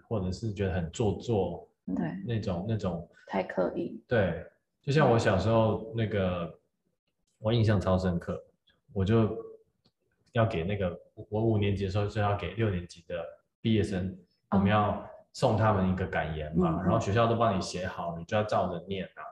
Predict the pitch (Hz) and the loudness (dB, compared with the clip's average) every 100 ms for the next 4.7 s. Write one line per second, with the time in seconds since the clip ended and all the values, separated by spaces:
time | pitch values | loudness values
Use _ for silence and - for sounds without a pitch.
0 | - - - _ _ _ _ _ _ 101 | -16 -14 -14 _ _ _ _ _ _ 2
1 | 127 156 123 127 92 113 113 113 110 95 | 4 6 6 4 4 2 2 2 2 0
2 | 90 85 82 90 85 - - _ 156 127 | -2 -4 -4 -4 -6 -10 -20 _ 4 4
3 | 90 - - 113 107 113 101 - 110 90 | 0 -8 -6 -2 0 2 2 0 0 0
4 | 92 95 95 87 - 98 85 | 0 0 0 -4 -6 -4 -4